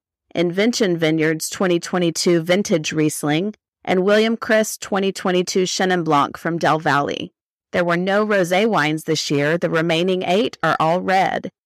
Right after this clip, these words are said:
and they are Augusta Vin's twenty twenty-two Reserve Montepulciano, Becker Vineyards twenty nineteen Barbera from Talent Vineyard,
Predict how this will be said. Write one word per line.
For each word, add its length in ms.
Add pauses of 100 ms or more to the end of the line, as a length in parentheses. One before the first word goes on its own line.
(160)
and 220
they 160
are 320
Augusta 480
Vin's 420
twenty 300
twenty-two 640
Reserve 420
Montepulciano, 1040 (580)
Becker 400
Vineyards 680
twenty 300
nineteen 500
Barbera 720
from 260
Talent 440
Vineyard, 480